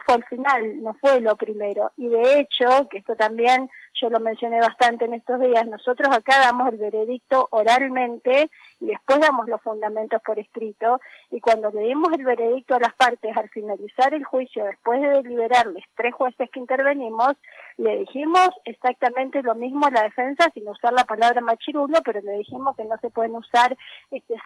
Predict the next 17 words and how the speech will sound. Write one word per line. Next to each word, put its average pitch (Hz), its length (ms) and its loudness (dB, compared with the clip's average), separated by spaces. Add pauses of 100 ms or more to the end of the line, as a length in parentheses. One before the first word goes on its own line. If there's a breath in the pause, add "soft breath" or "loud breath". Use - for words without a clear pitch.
sesgos, 240 460 2 (100)
prejuicios, 226 680 -4
estereotipos 226 840 -4
para 190 180 -2
ejercer 226 440 -2
la 240 180 4
defensa 254 560 2
y 254 80 2
cargar 214 300 0
las 226 200 -2
tintas 240 300 -8 (480 loud breath)
sobre 226 200 0
una 233 180 4
víctima 247 440 0
adolescente 277 800 2
que 226 100 -2
además 220 460 4